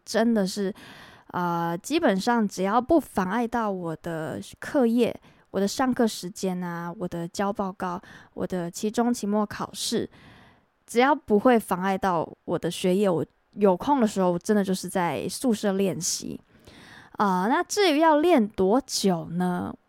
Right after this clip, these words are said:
我知道一定会有朋友想要问这个问题。嗯，其实我真的，我发誓，我真的没有去计算。<laughs> 所以我每次人家问我，我都有一点点困扰，是因为我真的没有在算。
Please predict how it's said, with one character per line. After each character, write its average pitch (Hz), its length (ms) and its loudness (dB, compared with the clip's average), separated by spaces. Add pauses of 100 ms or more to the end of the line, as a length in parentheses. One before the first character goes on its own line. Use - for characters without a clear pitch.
我 190 80 -4
知 190 140 0
道 214 100 4
一 208 40 2
定 202 180 0
会 196 80 2
有 180 140 -2
朋 170 200 -4
友 180 120 0
想 170 180 -10
要 160 80 -6
问 185 240 0
这 180 160 -6
个 165 80 -4
问 170 340 -4
题。 - 380 -12 (680)
嗯， 233 300 2 (320)
其 - 160 -2
实 320 120 4
我 262 120 8 (120)
真 240 420 4
的， 190 240 -2
我 202 160 -2 (320)
发 285 240 4
誓， 240 320 0
我 185 100 0
真 202 140 0
的 233 80 4
没 190 200 2
有 190 120 2
去 185 140 -6
计 190 240 -6
算。 175 280 0 (260)
<laughs> - 280 -20
所 - 100 0
以 320 60 6
我 277 100 6 (220)
每 226 300 2
次 269 100 0
人 294 100 6
家 269 140 6
问 277 140 8
我， 196 200 6
我 196 140 6
都 247 160 8
有 226 240 6
一 254 60 2
点 226 240 4
点 202 180 0
困 185 300 0
扰， 131 160 -4
是 - 160 -6
因 233 80 2
为 247 80 4
我 196 120 0
真 202 160 -6
的 202 60 -2
没 185 100 -4
有 170 60 -2
在 175 140 -6
算。 - 340 -6